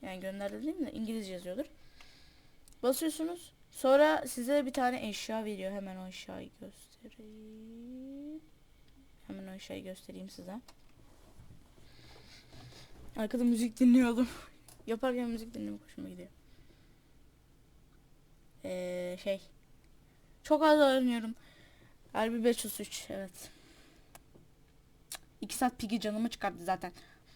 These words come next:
Böyle. <laughs> Dur şunları bir çıkartayım ha. Böyle.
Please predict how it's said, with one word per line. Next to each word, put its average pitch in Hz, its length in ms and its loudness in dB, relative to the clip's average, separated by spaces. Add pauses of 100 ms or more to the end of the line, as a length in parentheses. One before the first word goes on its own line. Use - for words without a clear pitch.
(1040)
Böyle. 180 200 -8 (460)
<laughs> - 460 -20
Dur 214 60 -4
şunları 202 420 -8
bir 202 100 -8 (180)
çıkartayım 208 460 -6
ha. 185 120 -14
Böyle. 180 260 -2